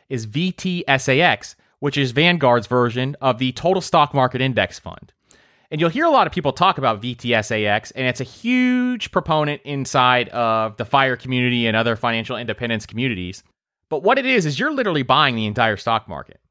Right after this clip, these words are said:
And over time, it's returned seven to eight percent, which is where all the numbers that I pulled earlier come from. They come from the index fund returns and exactly what would happen to your money if you invested it into index funds.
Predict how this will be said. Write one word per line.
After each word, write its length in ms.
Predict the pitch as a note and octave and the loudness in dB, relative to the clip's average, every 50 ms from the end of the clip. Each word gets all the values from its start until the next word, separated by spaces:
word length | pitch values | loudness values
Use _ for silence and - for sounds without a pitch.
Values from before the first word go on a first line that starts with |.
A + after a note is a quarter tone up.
| - - - | -20 -14 -12
And 80 | E3 D#3+ | -8 0
over 220 | - G#3+ A#3 C#4 C#4 | 2 2 2 2 -2
time, 300 | - - G#3+ G#3+ G3+ F3+ | -2 2 2 2 2 0
it's 120 | D3+ - | -2 -4
returned 460 | D#3 D3+ - D#3 D3+ D3 C#3 C3+ D3+ - | -6 -4 -2 0 0 0 0 -2 -4 -8
seven 320 | - - - E3+ D#3+ D3+ D3+ | -8 0 2 2 2 2 0
to 120 | D3+ - | -2 -2
eight 120 | D3+ C#3 B2+ | -2 -4 -4
percent, 400 | - A#2 - - E3 D3+ - C3 | -4 -8 -4 -2 -2 -2 -2 -4
which 160 | C#3+ C#3 - | -4 -4 -4
is 120 | C3+ A#2 | -4 -2
where 220 | - E3 F#3+ - - | 0 2 2 4 4
all 140 | F3+ F3+ | 2 2
the 80 | D#3+ C#3+ | 2 2
numbers 380 | A#2+ A#2+ B2 C3+ D#3+ F3+ D#3+ - | 2 2 2 2 2 0 0 2
that 100 | C3 A#2 | 2 0
I 80 | A2+ | 0
pulled 260 | - - C#3+ C#3 B2 | 0 0 -2 -2 0
earlier 480 | - - B2 C3 C#3+ D#3+ F3+ G#3 G#3+ G3+ - _ | -2 -2 -2 0 0 0 0 0 -2 -4 -6 _
come 220 | - F#3+ G3+ G3+ | 0 0 0 0
from. 280 | E3+ - G2 F2 - G2 | 0 -4 -6 -8 -6 -6
They 100 | A#2 B2+ | -6 -6
come 300 | B2+ - F#3+ G#3+ A3 G#3 | -2 0 0 0 0 0
from 340 | - E3+ D3+ C3+ C3+ C3+ - _ _ | -2 0 0 0 0 -2 -8 _ _
the 180 | - C#3+ D3 | -8 -6 -4
index 320 | D#3+ E3+ D#3 C#3+ B2 - - | -4 0 0 0 0 -2 -4
fund 300 | - C#3 B2+ B2 A#2 G#2+ | -4 -2 -2 -2 -2 -6
returns 560 | A2 - - G3 F#3+ B2 G#2+ A2 C3 - - _ _ _ _ - | -6 -4 -2 0 0 0 -2 -4 -8 -12 -18 _ _ _ _ -4
and 140 | D#3 D#3 D3+ | -2 -2 -2
exactly 380 | B2+ A#2 D#3 E3 E3 - E3+ D#3+ | 0 2 2 2 2 0 -2 -2
what 100 | D3+ D#3 | -2 -4
would 100 | D#3 C#3 | -2 -2
happen 240 | E3 D#3+ - - | -2 -2 -2 -2
to 60 | C#3+ C#3 | -2 -2
your 100 | C3+ C3 | -2 0
money 260 | B2+ C3 C3 C3+ C3 | 2 0 0 0 -2
if 200 | - C#3+ C3+ - | -4 -6 -6 -2
you 140 | C3+ C3+ C3 | 0 0 0
invested 420 | A#2+ G#2+ A#2 D#3+ E3+ - - B2 | 0 2 2 0 0 0 -4 -6
it 140 | A2+ G2 - | -6 -8 -8
into 340 | G#2 G#2+ G2+ - - G2+ G2 | -10 -10 -10 -10 -10 -10 -10
index 300 | F2+ D#2+ D2+ D#2+ - - | -10 -12 -14 -16 -18 -18
funds. 340 | - D#2+ B1 - - - | -18 -18 -18 -18 -20 -20